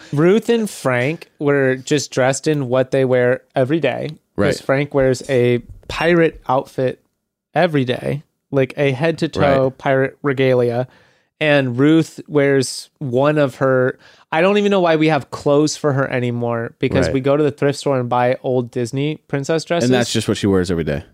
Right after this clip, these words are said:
Speaker 1: in rotation.
Speaker 2: Right.
Speaker 1: Only those. And she sleeps in them.
Speaker 2: <laughs>
Speaker 1: So she
Speaker 2: Ember went
Speaker 1: hasn't
Speaker 2: through a princess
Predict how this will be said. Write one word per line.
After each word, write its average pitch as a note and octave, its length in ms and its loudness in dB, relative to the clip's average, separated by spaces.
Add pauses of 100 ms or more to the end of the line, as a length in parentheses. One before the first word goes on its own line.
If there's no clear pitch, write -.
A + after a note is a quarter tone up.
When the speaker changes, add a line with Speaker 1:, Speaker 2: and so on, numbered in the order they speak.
(120)
Speaker 1:
in C#3+ 160 0
rotation. C3+ 600 0
Speaker 2:
Right. G2 240 0 (380)
Speaker 1:
Only D#3 340 2
those. B2+ 240 2
And C#3 160 -4
she C3+ 120 -6
sleeps D#3 480 -2
in B2+ 100 -2
them. C3 340 -8
Speaker 2:
<laughs> G2+ 60 -4 (720)
Speaker 1:
So D#3 100 0
she C#3 60 4
Speaker 2:
Ember E3+ 120 4
went F3 120 4
Speaker 1:
hasn't E3 140 4
Speaker 2:
through D#3+ 140 4
a C#3+ 60 2
princess D3 580 2